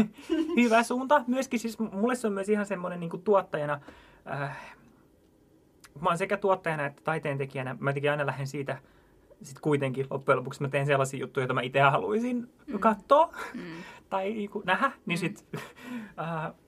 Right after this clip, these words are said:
Speaker 1: <clears throat> sit myöskin se on lähtenyt siitä, että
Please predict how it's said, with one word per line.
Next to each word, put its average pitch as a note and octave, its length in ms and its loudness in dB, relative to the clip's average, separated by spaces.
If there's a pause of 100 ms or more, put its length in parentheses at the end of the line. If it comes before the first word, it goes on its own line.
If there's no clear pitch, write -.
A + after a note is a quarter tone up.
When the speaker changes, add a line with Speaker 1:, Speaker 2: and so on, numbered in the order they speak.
(140)
Speaker 1:
<clears throat> - 1200 -10
sit C#3+ 280 -10
myöskin C3 420 -6
se B2+ 120 -6
on A#2+ 60 -2
lähtenyt B2+ 280 -4
siitä, A#2 200 -6
että A2 160 -10